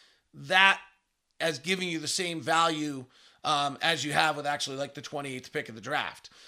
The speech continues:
Um, and, but I do think there's a reason why we may not wanna have all three first round draft picks this year. So,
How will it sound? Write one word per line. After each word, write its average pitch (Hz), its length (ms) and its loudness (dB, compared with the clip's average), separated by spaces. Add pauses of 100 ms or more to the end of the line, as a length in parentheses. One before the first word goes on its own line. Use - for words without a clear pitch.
(160)
Um, 131 420 -2 (140)
and, 202 260 -4
but 208 140 2
I 208 80 10
do 233 200 2
think 233 160 -2
there's 214 180 -2
a 202 40 -2
reason 190 280 -2
why 170 260 4 (240)
we 180 160 -6
may 180 200 2
not 175 280 2
wanna 160 200 0
have 156 420 2
all 170 180 2
three 165 260 -6
first 160 260 -8
round 139 160 -4
draft 208 280 4
picks 160 160 -6
this 139 180 -6
year. 135 140 -10
So, 135 260 -6